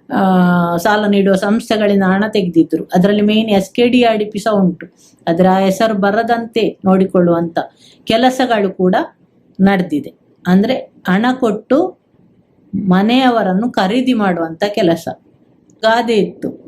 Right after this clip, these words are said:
"ಹಣ ಕಂಡ್ರೆ ಹೆಣ ಕೂಡ ಬಾಯಿ ಬಿಡ್ತದೆ" ಅಂತ. ಈಗ ಹಣ ಕಂಡ್ರೆ ಹೆಣದ ಮನೆಯವರು ಬಾಯಿ ಮುಚ್ಚುತ್ತಾರೆ ಅನ್ನುವಂತ ಸ್ಥಿತಿಗೆ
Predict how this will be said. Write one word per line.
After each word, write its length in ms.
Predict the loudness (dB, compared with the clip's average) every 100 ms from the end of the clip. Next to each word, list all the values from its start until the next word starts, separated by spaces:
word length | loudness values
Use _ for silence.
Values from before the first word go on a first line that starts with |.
| -20 -6
"ಹಣ 140 | -2 -2
ಕಂಡ್ರೆ 540 | -2 -2 -2 -2 0 -2 -4 -10 -6
ಹೆಣ 160 | -2 0 -2
ಕೂಡ 160 | -2 0
ಬಾಯಿ 260 | 0 0 -2
ಬಿಡ್ತದೆ" 380 | -4 -4 -2 -2
ಅಂತ. 220 | -4 -8 -16 _ _ _ 0
ಈಗ 240 | 2 4 2 2 -2 -8 _ _ _ _ -4
ಹಣ 160 | -2 -2
ಕಂಡ್ರೆ 560 | -2 -4 -2 -2 0 -2
ಹೆಣದ 580 | -6 _ 0 0 2 0 0
ಮನೆಯವರು 760 | 0 2 2 2 0 -2 -2
ಬಾಯಿ 240 | -2 0
ಮುಚ್ಚುತ್ತಾರೆ 760 | 0 -2 -6 -10 -4 -2 0 -2
ಅನ್ನುವಂತ 680 | -4 _ 0 2 4 2 0
ಸ್ಥಿತಿಗೆ 540 | -2 -2 0 2 0